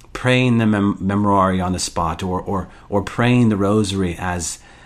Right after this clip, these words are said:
um, as someone comes to us and asks for us to pray. But what's highlighted in this, Mark, is the need,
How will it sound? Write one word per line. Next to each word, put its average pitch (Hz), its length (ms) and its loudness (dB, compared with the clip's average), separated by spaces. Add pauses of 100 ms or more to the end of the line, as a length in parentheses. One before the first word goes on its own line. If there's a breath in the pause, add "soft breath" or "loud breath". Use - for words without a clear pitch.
(120 loud breath)
um, 92 460 -4
as 95 180 -4
someone 98 240 -2
comes 95 300 -2
to 95 120 -2
us 90 160 -2
and 92 140 -8
asks - 540 -8
for - 280 -6
us 92 200 -4
to 85 80 -8
pray. 87 340 -4
But 92 220 -4
what's 110 180 0
highlighted 98 600 -2
in 85 100 -4
this, 85 240 -6
Mark, 85 400 -6
is 92 340 -2 (800 loud breath)
the 104 100 0
need, 139 520 4